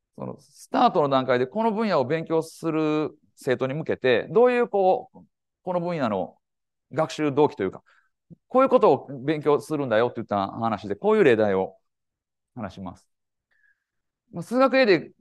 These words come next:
例えば、ね、コインの裏表二分の一とか、サイコロの目が一出るのが六分の一とかいう話なんですけど、実際六回やって一回出るとか、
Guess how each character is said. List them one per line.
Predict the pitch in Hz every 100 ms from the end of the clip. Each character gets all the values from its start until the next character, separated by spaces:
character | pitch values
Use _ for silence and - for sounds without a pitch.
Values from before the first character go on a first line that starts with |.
| _ _
例 | 170 180
え | 180
ば、 | 139 110 -
ね、 | 175
コ | 196 170
イ |
ン |
の | 131
裏 | 135
表 | 127 123 127
二 | 139
分 | 135
の | 127 120
一 |
と | 104
か、 | 98 - -
サ | 170
イ | 170
コ |
ロ | 160
の | 147
目 | 117
が | 104 101
一 | 117 104
出 | 101
る |
の | 98
が | 101
六 | 120
分 | 120
の | 110 104
一 | -
と |
か | 98
い | 101
う |
話 | 104 98 -
な | -
ん |
で |
す | -
け |
ど、 | 104
実 | 180 185
際 | 220
六 | 233 254
回 | 254 247
や |
っ | 254
て | 190
一 |
回 | 196 135
出 | 127
る | 135
と | 107
か、 | 120 113 -